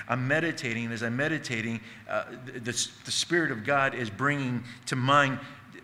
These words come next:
understanding, and I wanna make sure I remember that understanding, and so I'll jot it down. Some of you grew up on Blue's Clues. Remember Blue's Clues? Blue's Clues is he would get his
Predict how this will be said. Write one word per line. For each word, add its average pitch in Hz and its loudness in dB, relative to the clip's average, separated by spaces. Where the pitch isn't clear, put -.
understanding, 139 4
and 123 2
I - 2
wanna 135 0
make 127 0
sure 123 6
I 120 8
remember 120 4
that 120 0
understanding, 117 -4
and 113 -2
so 117 -2
I'll 107 0
jot 107 -2
it 104 -6
down. 101 -4
Some 143 -4
of 123 -6
you 117 -4
grew 123 0
up 120 -4
on 110 -2
Blue's 120 -6
Clues. 135 -8
Remember 127 -4
Blue's 120 -8
Clues? 131 -12
Blue's 135 -4
Clues 131 -6
is 104 -8
he 127 -6
would 113 -6
get 120 -4
his 110 -6